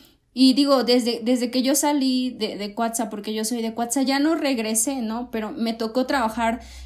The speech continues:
este, con Legos, me tocó hacer como, ser la que hacía la, la publicidad, ser, a, a hacer como, a,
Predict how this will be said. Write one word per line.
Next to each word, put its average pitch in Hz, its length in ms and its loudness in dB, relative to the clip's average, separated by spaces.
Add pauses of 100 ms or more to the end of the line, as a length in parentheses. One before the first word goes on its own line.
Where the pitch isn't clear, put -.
este, 208 560 -6
con 220 260 -2
Legos, 233 560 0
me 214 180 -4
tocó 240 500 0
hacer 254 320 0
como, 233 400 -2
ser 240 180 -2
la 262 200 0
que 214 80 -6
hacía 220 220 -2
la, 226 200 -2
la 196 240 -6
publicidad, 220 760 -4 (280)
ser, - 340 0
a, 190 80 -4
a 202 240 -2
hacer 254 480 0
como, 220 500 -2
a, 220 140 -4